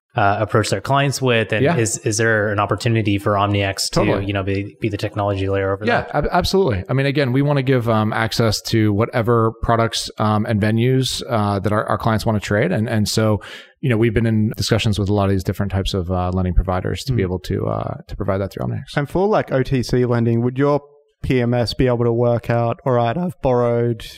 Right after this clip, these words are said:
Speaker 3: you know, a hundred, yeah, a million X R P from Genesis and short sold it there"? And, like, will your P M S be able to ingest the fact that I now owe Genesis X R P and that kind of all is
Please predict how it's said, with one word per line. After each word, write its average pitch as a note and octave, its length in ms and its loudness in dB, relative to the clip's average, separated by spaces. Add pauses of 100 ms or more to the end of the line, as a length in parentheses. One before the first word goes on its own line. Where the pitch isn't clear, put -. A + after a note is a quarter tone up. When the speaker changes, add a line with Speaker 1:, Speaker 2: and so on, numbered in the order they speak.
(140)
Speaker 3:
you B2+ 100 0
know, A#2 260 0 (240)
a - 80 -4
hundred, B2 380 0
yeah, B2 260 0
a B2 40 0
million C#3 380 2
X B2+ 220 -4
R B2 120 2
P B2 280 2
from A2+ 480 -2 (120)
Genesis B2+ 640 -2
and A#2 200 -2
short A#2+ 300 -2
sold A#2+ 260 0
it A#2+ 140 -4
there"? A2+ 400 0 (420)
And, A#2+ 160 -2
like, A#2 300 -2
will C3+ 120 2
your C3 200 2
P C3+ 160 0
M B2 100 0
S A#2+ 160 -2
be B2 120 0
able A#2+ 180 2
to A#2 300 0 (260)
ingest A#2+ 540 0
the B2+ 100 -2
fact A#2 320 -2
that A#2+ 100 0
I A#2 140 0
now A#2 220 0
owe A#2 320 -2 (580)
Genesis A#2 480 -2
X A#2 180 -6
R A2+ 160 0
P A#2 360 0
and A2+ 120 -2
that A2+ 280 -6
kind A#2 180 -2
of A#2 220 -4
all A#2 340 0
is - 160 -8